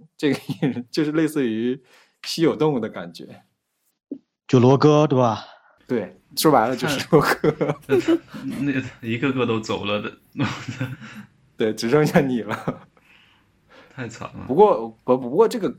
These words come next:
Speaker 1: 这个，这个不是说是，就是，就是有过，有过这样经历的人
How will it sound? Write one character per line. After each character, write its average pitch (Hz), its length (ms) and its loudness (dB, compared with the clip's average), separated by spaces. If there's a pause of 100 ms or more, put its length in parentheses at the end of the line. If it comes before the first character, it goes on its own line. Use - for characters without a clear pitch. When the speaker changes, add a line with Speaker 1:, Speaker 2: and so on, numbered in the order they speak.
Speaker 1:
这 320 140 -6
个， - 100 -2
这 269 220 -4
个 107 280 0 (760)
不 120 140 -8
是 185 120 -2
说 160 380 0 (400)
是， - 240 -8
就 185 160 -2
是， 185 160 -6 (420)
就 170 140 -12
是 170 200 -14
有 113 200 -4
过， 175 320 6
有 117 240 -10
过 185 240 6
这 160 100 -4
样 123 140 -4
经 117 180 -4
历 127 80 0
的 104 120 -6
人 76 140 -18